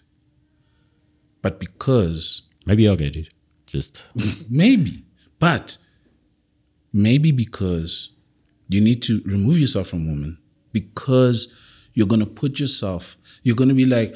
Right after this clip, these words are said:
Speaker 1: "Okay, I failed with her, but I'll try again."
Speaker 2: Mm.
Speaker 1: Then you fail.
Speaker 2: Then the
Speaker 1: Isn't
Speaker 2: extra
Speaker 1: it?
Speaker 2: pressure.
Speaker 1: Then there's the extra pressure. It's like, "Okay, maybe it's her, not me. Maybe I'm just not all the way attracted to her." So you go and you try with another one.
Speaker 2: Sounds logical.
Speaker 1: Right? Yeah.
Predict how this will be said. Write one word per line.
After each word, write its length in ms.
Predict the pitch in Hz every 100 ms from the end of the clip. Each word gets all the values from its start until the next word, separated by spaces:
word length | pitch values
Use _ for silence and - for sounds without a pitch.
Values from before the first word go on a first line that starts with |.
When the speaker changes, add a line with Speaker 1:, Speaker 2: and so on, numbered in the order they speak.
| -
Speaker 1:
"Okay, 180 | 110 120
I 40 |
failed 320 | 101 135 143 131
with 100 | 113
her, 60 |
but 140 | 98 92
I'll 80 | 90
try 220 | - 90
again." 280 | - 127 - _ _ -
Speaker 2:
Mm. 340 | 90 78 62
Speaker 1:
Then 100 | 92
you 100 | 95
fail. 360 | - 76 - _ -
Speaker 2:
Then 160 | 92 80
the 80 |
Speaker 1:
Isn't 120 | 71 90
Speaker 2:
extra 180 | 82 73
Speaker 1:
it? 60 |
Speaker 2:
pressure. 320 | 69 62 - - _
Speaker 1:
Then 140 | 98 107
there's 140 | 92
the 100 | 92
extra 200 | 87 85
pressure. 240 | 80 73 - - _
It's 140 | 101 117
like, 120 | 107
"Okay, 160 | 107 104
maybe 420 | 98 120 175 110
it's 260 | - - - _ _ -
her, 340 | 113 101 57 - -
not 260 | 92 -
me. 360 | 85 87 67 - _ _ _ -
Maybe 140 | 98
I'm 140 | 117 104
just 180 | 95 -
not 160 | 95 85 - -
all 140 | 101
the 60 | 98
way 120 | 90
attracted 400 | 80 95 - -
to 80 | 87
her." 180 | 92 - _ _
So 120 | -
you 160 | 104 95
go 140 | 92 101
and 140 | 98
you 60 | 90
try 160 | 104
with 140 | 92 80
another 240 | 85 101 87
one. 40 |
Speaker 2:
Sounds 300 | 73 71 71
logical. 400 | 64 69 80 104
Speaker 1:
Right? 360 | 85 90 117 139 - _
Yeah. 360 | 277 381 359